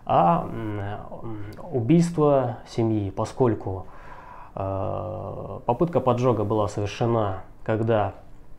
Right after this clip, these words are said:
э, Алексей и Катерина, его супруга и дети легли спать.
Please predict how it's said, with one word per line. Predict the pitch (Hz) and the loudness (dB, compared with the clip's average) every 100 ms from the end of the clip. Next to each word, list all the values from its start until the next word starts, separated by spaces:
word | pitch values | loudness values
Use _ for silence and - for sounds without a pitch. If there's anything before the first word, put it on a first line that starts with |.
| - - - - - - - - - - | -16 -16 -14 -14 -14 -16 -18 -18 -16 -6
э, | 113 104 98 98 95 - - - - | -4 -2 -4 -6 -10 -14 -16 -16 -8
Алексей | 107 104 - 160 147 135 - - - - - - | -4 -4 0 2 4 2 -2 -12 -14 -16 -16 -14
и | - 104 98 98 98 101 98 | -8 -6 -4 -6 -6 -8 -10
Катерина, | - 98 120 147 139 127 117 - - | -10 -2 2 4 4 4 2 -4 -6
его | 107 107 | -4 -4
супруга | - 101 113 104 101 | -4 -2 -2 0 -2
и | |
дети | 107 131 - | 0 0 0
легли | 107 110 104 | -2 -2 -2
спать. | - - 156 156 | -2 0 0 0